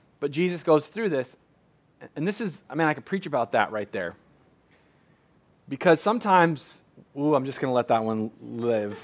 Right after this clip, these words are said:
I'll have to preach another message. There's too much to get into.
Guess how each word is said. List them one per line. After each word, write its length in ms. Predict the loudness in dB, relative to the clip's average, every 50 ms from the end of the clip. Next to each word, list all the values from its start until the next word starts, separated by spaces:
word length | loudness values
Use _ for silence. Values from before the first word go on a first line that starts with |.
| -8 0
I'll 240 | 4 6 8 8
have 80 | 8 6
to 100 | 4 2
preach 360 | 2 2 4 6 6 6 8
another 240 | 8 8 8 10 10
message. 400 | 8 8 8 6 4 -2 -10 -6
There's 180 | -6 -8 -6 -4
too 100 | -2 -2
much 200 | -2 -2 -4 -6
to 60 | -4
get 120 | -4 -2
into. 380 | -2 -4 -6 -6 -6 -8 -8